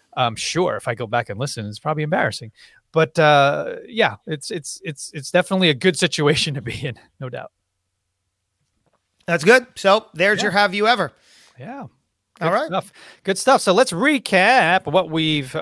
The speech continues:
Speaker 1: learned so far in this episode, Pro in the Know. We did talk about Spotify launching, or actually beta testing, a paid podcast, uh, tool for content creators. And what that does for us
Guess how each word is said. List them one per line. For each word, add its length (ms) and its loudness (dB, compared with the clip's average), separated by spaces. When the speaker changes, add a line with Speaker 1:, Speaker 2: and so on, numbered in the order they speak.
Speaker 1:
learned 400 -2
so 220 -2
far 460 4
in 320 4
this 220 0
episode, 560 0
Pro 240 4
in 80 -4
the 60 -4
Know. 280 -4
We 140 -8
did 300 -6
talk 240 -4
about 320 -4
Spotify 1000 2
launching, 640 -2
or 200 -6
actually 420 -8
beta 280 -2
testing, 800 -6
a 200 -6
paid 460 -6
podcast, 840 -4
uh, 240 -8
tool 340 -6
for 420 -10
content 420 -14
creators. 420 -2
And 140 -10
what 140 -6
that 160 -6
does 200 -2
for 220 0
us 320 4